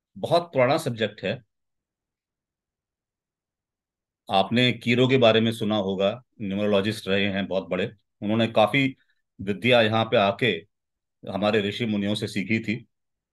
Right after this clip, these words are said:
उन्होंने भी किताब लिखी अंग ज्योतिष के ऊपर, बहुत ही ओल्ड और बहुत ही डॉक्यूमेंटेड है,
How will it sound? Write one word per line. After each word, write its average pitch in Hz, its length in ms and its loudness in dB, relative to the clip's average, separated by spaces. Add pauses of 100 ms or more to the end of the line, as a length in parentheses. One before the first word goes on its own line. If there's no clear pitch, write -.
(140)
उन्होंने 107 280 -2
भी 107 120 -2
किताब 104 320 2
लिखी 95 280 -6 (540)
अंग 104 180 0
ज्योतिष 101 320 -2
के - 80 -2
ऊपर, 107 320 -2 (2250)
बहुत 123 320 2
ही 190 80 4 (100)
ओल्ड 175 380 6
और 139 200 4
बहुत 120 300 0
ही 123 40 -2
डॉक्यूमेंटेड 131 640 0
है, 113 100 0